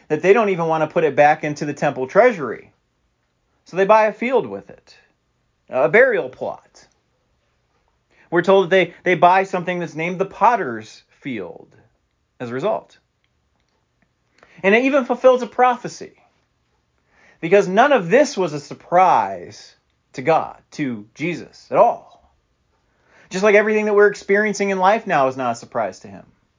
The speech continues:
He's still in control, just as he was even then. Jesus is in control as he moves toward the cross. He might, from what we read, seem like a victim, and yet we know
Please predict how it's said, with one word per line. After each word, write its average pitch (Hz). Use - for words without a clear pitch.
He's 139
still 185
in 175
control, 165
just 165
as 165
he 175
was 165
even 196
then. 208
Jesus 202
is 190
in 285
control 170
as 131
he 175
moves 202
toward 139
the 151
cross. -
He 175
might, 175
from 160
what 175
we 180
read, 180
seem 269
like 185
a 165
victim, 180
and 165
yet 208
we 202
know 180